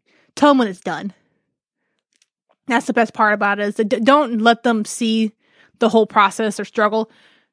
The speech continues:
Wait till you get done with things or get far enough along, and then you can explain it, because you don't, they don't need to see the ups and downs of the emotions and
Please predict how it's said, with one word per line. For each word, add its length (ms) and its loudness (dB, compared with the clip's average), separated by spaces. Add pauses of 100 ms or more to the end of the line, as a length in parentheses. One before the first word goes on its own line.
(320)
Wait 340 2
till 160 2
you 160 4
get 220 2
done 200 2
with 160 -2
things 200 2
or 80 0
get 200 -2
far 160 2
enough 200 -4
along, 340 0
and 140 0
then 100 4
you 100 6
can 120 0
explain 480 -4
it, 160 0 (300)
because 420 0
you 100 2
don't, 180 -2
they 120 2
don't 160 0
need 100 0
to 80 -8
see 460 -4 (560)
the 80 2
ups 160 -4
and 100 2
downs 460 0
of 100 -4
the 140 -2
emotions 840 0
and 540 -6